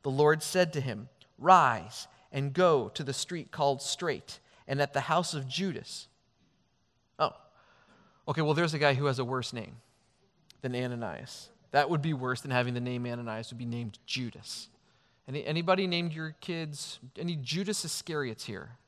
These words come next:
Anybody named their kid Iscariot? No? Okay, good. "Look for a man of Tarsus named Saul.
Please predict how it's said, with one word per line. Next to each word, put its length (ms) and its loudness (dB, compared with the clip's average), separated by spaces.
Anybody 280 -4
named 260 -2
their 80 -4
kid 220 -4
Iscariot? 640 -6
No? 280 0
Okay, 340 -6
good. 220 -6
"Look 200 4
for 180 0
a 60 8
man 400 4
of 180 -4
Tarsus 600 -4
named 280 -4
Saul. 680 -4